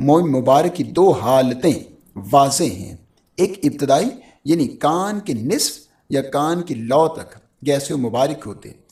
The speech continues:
اور دوسری انتہائی کہ گیسوئے مصطفیٰ صلی اللہ علیہ وسلم شانوں کو چھونے لگتے تھے۔ نیز حجت الوداع کے موقع پر سید عالم صلی اللہ علیہ وسلم کا بال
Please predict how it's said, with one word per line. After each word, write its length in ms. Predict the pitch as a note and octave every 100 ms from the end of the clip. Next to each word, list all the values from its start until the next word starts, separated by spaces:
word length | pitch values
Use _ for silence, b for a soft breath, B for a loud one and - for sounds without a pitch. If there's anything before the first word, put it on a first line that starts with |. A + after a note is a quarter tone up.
| b b
اور 120 | b D#3+
دوسری 420 | F#3 F3+ G#3 G#3+
انتہائی 640 | E3 D3 - C3+ A#2+ E3+ A#2+ - _
کہ 100 | - C#3+
گیسوئے 380 | C#3 C#3+ E3+
مصطفیٰ 640 | E3+ C#3+ - - - C#3 D3+
صلی 220 | - B2
اللہ 160 | A2 B2+
علیہ 460 | D3+ C#3 B2 C#3+
وسلم 380 | A#2 - D3 B2 G#2 - b
شانوں 420 | b - C#3 D#3+ E3
کو 120 | E3
چھونے 420 | - - C#3 E3
لگتے 300 | C3+ - -
تھے۔ 160 | - - - _ _ -
نیز 300 | C3+ E3 - - _ b b _ _ _
حجت 600 | C3 C#3 D3 - - _
الوداع 840 | F3+ F#3+ F#3+ - G#2+ G#2+ C3 F#3 F#3+ -
کے 100 | C#3+
موقع 340 | C3+ F#3 G#3
پر 180 | D#3 A2 - _ _ _
سید 340 | - B2+ B2 B2
عالم 340 | A#2+ C3+ D3+
صلی 200 | D3 A#2+
اللہ 160 | A#2 C3+
علیہ 420 | D3+ C#3+ C3 D3+
وسلم 380 | D3 B2 D3+ E3+
کا 220 | D3 C#3 F#3 B B B -
بال 320 | A2+ C#3 D#3+